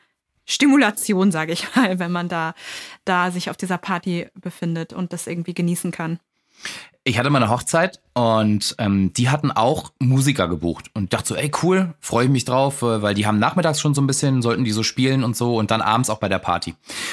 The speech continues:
Speaker 2: Und dann kamen da zwei so eine, so eine, so eine Jungs an, so würde ich sagen, so Mitte, Ende zwanzig und die sahen so richtig öko aus. Ja,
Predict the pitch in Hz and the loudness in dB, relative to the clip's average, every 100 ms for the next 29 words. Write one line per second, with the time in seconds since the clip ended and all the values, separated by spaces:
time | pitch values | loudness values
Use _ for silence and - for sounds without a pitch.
0 | - - 98 131 156 151 135 - 143 139 | -8 0 0 2 4 4 2 2 2 4
1 | 131 120 113 110 101 92 98 98 85 135 | 4 2 2 2 2 0 0 0 2 2
2 | 226 - 196 240 262 - _ - 151 151 | 2 2 2 2 0 -8 _ -4 -2 0
3 | 143 131 135 117 113 101 95 - 110 135 | 0 0 0 2 2 0 -2 -2 0 0
4 | 151 123 107 - 110 160 233 240 - - | 0 0 0 0 0 2 0 -2 -8 -18
5 | - - _ 123 113 107 120 123 113 135 | -18 -20 _ 0 2 2 2 2 0 0
6 | 143 - 98 92 78 78 - - _ 92 | -2 -2 -2 -2 -4 -4 -6 -10 _ 0
7 | 98 143 | 0 0